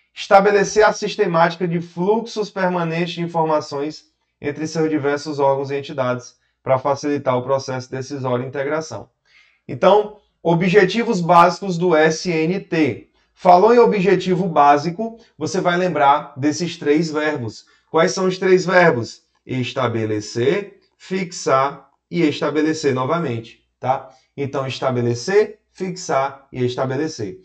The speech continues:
Lembra disso pra tua prova, por quê? Numa possível troca na prova, você já sabe pelo menos como é que começa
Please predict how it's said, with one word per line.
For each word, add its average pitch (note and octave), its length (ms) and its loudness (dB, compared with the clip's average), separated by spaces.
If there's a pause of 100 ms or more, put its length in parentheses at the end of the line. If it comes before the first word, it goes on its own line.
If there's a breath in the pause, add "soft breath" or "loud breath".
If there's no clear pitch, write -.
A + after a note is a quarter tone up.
(240 soft breath)
Lembra F3 440 0
disso D#3 300 -4
pra D#3 140 -2
tua F3 200 -4
prova, C#3 380 0
por E3 200 -6
quê? C#3+ 340 -4 (220 soft breath)
Numa D3+ 220 -4
possível G3+ 540 0
troca E3 440 0
na C3+ 140 0
prova, C#3 520 0 (220)
você E3 240 -4
já F3+ 160 0
sabe D#3 320 0
pelo F3+ 200 -2
menos D3+ 300 -4
como F3 280 -4
é D#3+ 100 -2
que D#3+ 140 -10
começa C#3+ 640 -6